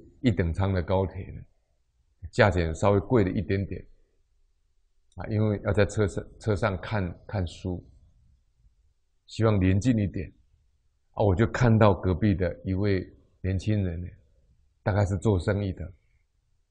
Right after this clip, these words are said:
从沿途这样坐高铁三个小时都在讲手机，讲的声音全车都听得到。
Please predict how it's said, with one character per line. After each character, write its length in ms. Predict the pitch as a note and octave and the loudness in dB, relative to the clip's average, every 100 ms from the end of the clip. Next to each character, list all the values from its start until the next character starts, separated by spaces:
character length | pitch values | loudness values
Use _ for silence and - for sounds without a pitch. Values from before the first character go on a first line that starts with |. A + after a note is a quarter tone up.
| _ _ _ _ _ _ - | _ _ _ _ _ _ -4
从 220 | A2 A#2 - - | 0 2 0 2
沿 340 | G#2 A2 C#3 | 4 6 6
途 240 | A2 F2+ | 4 0
这 120 | F2+ A#2 | 6 6
样 120 | G#2 | 6
坐 160 | A#2 | 2
高 220 | F#2+ G2+ G2+ | 2 4 2
铁 160 | F2 | 2
三 480 | E2+ - - D3+ D3+ | -4 -8 2 6 6
个 160 | C#3+ B2+ | 6 2
小 240 | - E2+ E2 | 2 -2 -2
时 60 | |
都 120 | F#2+ G2+ | -4 -4
在 80 | |
讲 280 | F#2+ E2+ F2+ | -2 -4 -4
手 240 | F2+ F2 D2 | -6 -8 -10
机， 320 | - F2 E2+ _ _ - - - | -10 -12 -12 _ _ -20 -8 2
讲 200 | A2 G#2+ | 4 6
的 140 | A#2+ | 6
声 320 | - D#3 C#3 | 6 8 8
音 140 | C#3 C3 | 8 4
全 440 | - - G#2 A2+ | -2 0 0 0
车 220 | - A#2+ | 0 0
都 140 | A2 G#2 | 2 0
听 200 | - F#2 | -2 -4
得 120 | E2+ | -4
到。 280 | F#2+ D#2+ | -4 -6